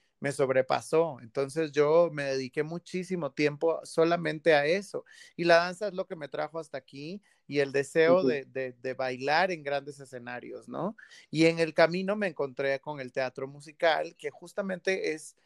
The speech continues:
Speaker 1: conjunta todas, todas estas artes que a mí me gustan y, y que, y que tengo la, la, la dicha de poder, este, llevar a cabo. Y entonces, este,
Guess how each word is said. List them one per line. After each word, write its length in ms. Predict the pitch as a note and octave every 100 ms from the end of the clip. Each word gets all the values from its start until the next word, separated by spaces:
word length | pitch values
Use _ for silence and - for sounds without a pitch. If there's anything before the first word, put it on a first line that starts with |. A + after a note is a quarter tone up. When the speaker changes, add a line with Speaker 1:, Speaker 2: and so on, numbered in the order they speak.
| _ _
Speaker 1:
conjunta 580 | C#3+ C#3+ - F#3 F#3 F#3+
todas, 440 | - E3 E3+ E3
todas 340 | - D3 E3+ F3
estas 300 | F3 F#3 F3
artes 320 | D3 - E3+
que 80 | -
a 60 |
mí 120 | B2 C3+
me 140 | D3+
gustan 420 | D3+ E3 D#3+ D#3
y, 140 | C#3+ -
y 160 | B2+ A#2
que, 140 | C3
y 140 | B2+
que 160 | A#2+ B2
tengo 280 | - B2+ D3
la, 240 | D#3 C3 A#2+
la, 240 | A#2+ A#2
la 200 | A#2+ A#2+
dicha 300 | B2+ C3 D#3+
de 100 | D3
poder, 460 | - B2 A#2+ B2+ C3+
este, 580 | D3 - - B2+ B2+ - _ _ _ _
llevar 380 | - C3 B2+ C3
a 60 | D3+
cabo. 440 | D3 C#3+ F3 C4 _ _ _ _
Y 140 | D3+
entonces, 720 | D3+ D3 F3+ F3 D#3+ F#3 F#3 E3
este, 600 | D3 - _ C#3 B2+